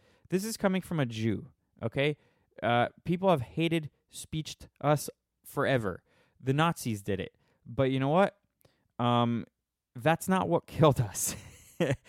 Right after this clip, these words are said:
And the, what killed us was, uh, kill, killing, murder, not, not words. Um, and, and by the way, there's a difference between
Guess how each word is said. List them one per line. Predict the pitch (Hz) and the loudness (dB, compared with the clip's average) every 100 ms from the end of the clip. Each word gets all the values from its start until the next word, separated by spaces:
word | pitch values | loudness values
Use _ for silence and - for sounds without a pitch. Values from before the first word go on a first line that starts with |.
| 156 - - | -20 -20 -8
And | 120 113 98 | -6 -6 -10
the, | 90 117 123 120 101 | -12 -6 -2 -2 -2
what | 135 | -6
killed | - 185 170 | -2 0 2
us | 151 - | 0 0
was, | 127 123 120 - _ _ _ | 0 0 0 -4 _ _ _
uh, | - 113 110 - | -2 2 2 -2
kill, | - 156 117 87 - | 0 4 4 0 0
killing, | 143 117 90 87 - | 0 2 0 -6 -2
murder, | 113 117 95 87 _ - | 2 2 0 -6 _ -6
not, | 107 110 - | -4 -4 -6
not | 113 113 | -6 -2
words. | 131 107 87 - - _ _ _ _ _ _ _ _ | 0 0 -4 -12 -20 _ _ _ _ _ _ _ _
Um, | 104 104 101 101 - _ _ _ | -2 0 0 -4 -8 _ _ _
and, | 117 117 - | -2 -2 -4
and | 120 113 | -4 0
by | 127 | 2
the | 127 | 4
way, | 135 | 4
there's | 110 104 | 2 0
a | 110 | -2
difference | 101 123 135 127 | -2 -2 -4 -8
between | - 113 - 113 110 104 | -8 -8 -4 -4 -4 -6